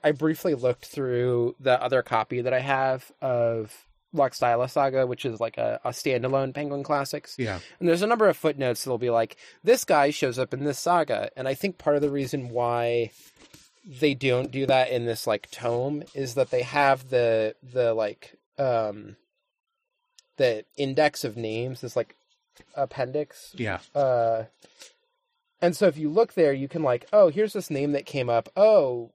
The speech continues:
Speaker 1: it looks like there's, like, a bunch of him at it with other pages," and then you could go read that.
Speaker 2: Yeah.
Speaker 1: Um, and I think some of it is, like, to encourage people to just find that stuff as they read through it. Um, but yeah, it, it'll be fun.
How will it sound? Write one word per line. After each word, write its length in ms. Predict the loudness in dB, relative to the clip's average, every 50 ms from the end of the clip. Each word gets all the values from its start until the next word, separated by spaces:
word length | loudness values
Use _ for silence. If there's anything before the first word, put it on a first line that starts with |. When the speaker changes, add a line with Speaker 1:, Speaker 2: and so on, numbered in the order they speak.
| _ _ _ _ -4
Speaker 1:
it 100 | 0 2
looks 220 | 2 0 2 2
like 140 | 2 2 2
there's, 180 | 0 0 0 0
like, 140 | 2 2
a 60 | 2 2
bunch 320 | 4 2 2 2 0 -2
of 120 | -2 -2
him 240 | -2 -2 -2 -2 -2
at 300 | -4 -4 _ 2 2 2
it 100 | 2 -2 _ _ _
with 300 | -18 -6 -2 -2 2 4
other 240 | 4 4 4 4 2
pages," 500 | 0 -2 -8 -8 -8 -10 -12 -14 -10 -10
and 120 | -8 -8 -6
then 80 | -8 -8
you 80 | -10
could 120 | -12 -6 -4
go 120 | -2 -2
read 260 | -2 -6 -10 -8 -2
that. 260 | 0 0 0 0 -2
Speaker 2:
Yeah. 200 | -4 -8 -10 -10 -14 -18 -16 -8 -4
Speaker 1:
Um, 120 | 0 2
and 20 | 2
I 80 | 2
think 160 | 2 0 -2
some 160 | 0 0 0 2
of 100 | 2 0
it 60 | 0
is, 160 | -2 0 0
like, 180 | 0 0 0 -2
to 120 | -6 -6
encourage 480 | -6 -6 -4 -2 2 2 2 2 0 -2
people 220 | -4 -2 -2 -2
to 60 | -2 -4
just 200 | -4 -6 -4 -2
find 260 | -2 -2 -2 -2 -4
that 160 | -6 -8 -6
stuff 340 | -4 0 0 0 0 0 -4
as 140 | -8 -8 -6
they 100 | -6 -6
read 260 | -4 -6 -8 -10 -10
through 220 | -6 -2 0 2
it. 160 | 2 0 0 _ _ _ -20 -20 -20 -20 _ _
Um, 520 | -4 -2 -2 -2 -2 -4 -6 -8 -10 -12 -16 _ _ _ _ _ _ _ 0
but 220 | 0 0 0 -2 _ _ _ _ _ _ -2
yeah, 240 | 2 2 4 4 2
it, 180 | 0 -2 -2 2
it'll 160 | 4 4 4
be 120 | 4 0 -2
fun. 380 | 0 0 0 0 0 -2 -6